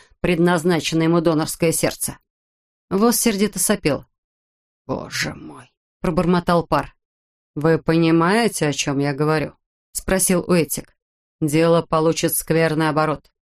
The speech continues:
На нашу клинику упадет тень. Мы вовсе не хотим давать газетчикам пищу для статей. А статьи обязательно появятся, и в них будет намек на классовую войну. Еще одна история о вопиющей несправедливости,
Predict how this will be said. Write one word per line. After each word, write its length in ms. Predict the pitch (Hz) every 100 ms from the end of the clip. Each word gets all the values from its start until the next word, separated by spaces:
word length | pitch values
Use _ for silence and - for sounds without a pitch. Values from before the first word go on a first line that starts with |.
| _ _ -
На 60 |
нашу 280 | 170 170 180
клинику 400 | 175 175 170 170
упадет 340 | 165 170 165 160
тень. 360 | - 165 175 _ _ _ _ _
Мы 160 | 170 175
вовсе 320 | 165 156 180
не 140 | 185 180
хотим 460 | 220 214 190 208
давать 320 | 226 208 165
газетчикам 580 | 156 160 156 - - 156
пищу 280 | - 156 156
для 140 | 143
статей. 500 | 151 151 143 147 135 - _ _ _ _
А 100 | -
статьи 360 | - 165 156 165
обязательно 680 | 160 175 151 170 170 185
появятся, 540 | 175 170 147 139 - 147
и 100 | 151
в 60 |
них 320 | 156 202 - - _ _
будет 320 | 165 175 170 175
намек 340 | 170 180 175
на 180 | 175 165
классовую 540 | 160 160 - 160 156
войну. 340 | 156 151 143 123 _ _ _ _ _ _
Еще 420 | 151 - - 220 -
одна 400 | 180 160 175 160
история 480 | - - 214 202 165
о 40 |
вопиющей 600 | 151 156 156 220 - 175
несправедливости, 960 | 165 - 160 156 151 185 160 - 156